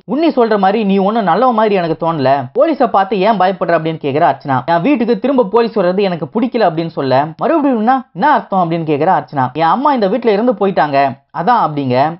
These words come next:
"அவரோட அம்மா எப்படி இருந்தாங்கன்னு கேட்டுக்கா" அப்படிங்கிறான் உன்னி.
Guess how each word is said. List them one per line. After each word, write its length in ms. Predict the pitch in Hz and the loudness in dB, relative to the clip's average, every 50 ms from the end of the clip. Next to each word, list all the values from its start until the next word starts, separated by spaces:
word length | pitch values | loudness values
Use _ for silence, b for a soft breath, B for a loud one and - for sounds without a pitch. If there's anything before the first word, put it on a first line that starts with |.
| _ 151 | _ -2
"அவரோட 180 | 165 170 160 147 | 0 0 2 2
அம்மா 260 | 139 175 247 302 277 | 0 2 2 2 2
எப்படி 240 | 220 220 220 247 233 | 2 2 2 2 0
இருந்தாங்கன்னு 380 | 214 202 202 185 180 196 202 196 - | 0 2 0 0 0 -2 -4 -2 -2
கேட்டுக்கா" 500 | 226 240 233 226 180 175 147 156 151 151 - | 0 0 0 0 -2 0 0 2 2 2 0
அப்படிங்கிறான் 420 | - 139 135 139 135 143 160 156 143 | -2 -4 -2 -2 0 0 0 0 -2
உன்னி. 220 | 143 143 135 127 | -2 -2 -4 -4